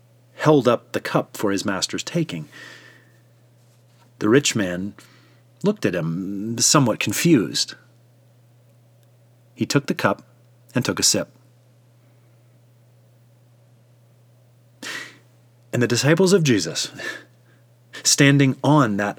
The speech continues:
opposite side of the courtyard, seeing all this, now saw the look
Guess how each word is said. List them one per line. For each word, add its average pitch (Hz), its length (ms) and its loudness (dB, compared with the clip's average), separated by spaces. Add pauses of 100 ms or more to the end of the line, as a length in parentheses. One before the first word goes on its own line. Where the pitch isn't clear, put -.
(160)
opposite 117 520 0
side 117 460 2
of 90 120 -8
the 104 60 -4
courtyard, 113 600 -4 (200)
seeing 147 600 4
all 80 180 -4
this, - 420 -8 (1120)
now 110 240 2
saw 90 320 0
the 85 120 -8
look 92 440 -6